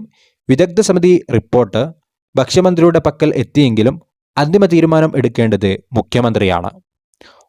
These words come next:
ഓണമടക്കമുള്ള ഉത്സവ സീസണുകൾ വരാനിരിക്കെ റേഷൻ വ്യാപാരികൾ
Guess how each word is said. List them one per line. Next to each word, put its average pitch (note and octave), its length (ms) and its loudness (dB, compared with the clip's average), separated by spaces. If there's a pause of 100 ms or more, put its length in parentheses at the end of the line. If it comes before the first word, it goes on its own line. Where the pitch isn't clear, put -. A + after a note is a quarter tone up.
(120)
ഓണമടക്കമുള്ള F#3+ 640 2 (100)
ഉത്സവ E3+ 420 2
സീസണുകൾ D3 600 0
വരാനിരിക്കെ A2+ 640 -2 (540)
റേഷൻ C#3 340 0
വ്യാപാരികൾ E3 480 2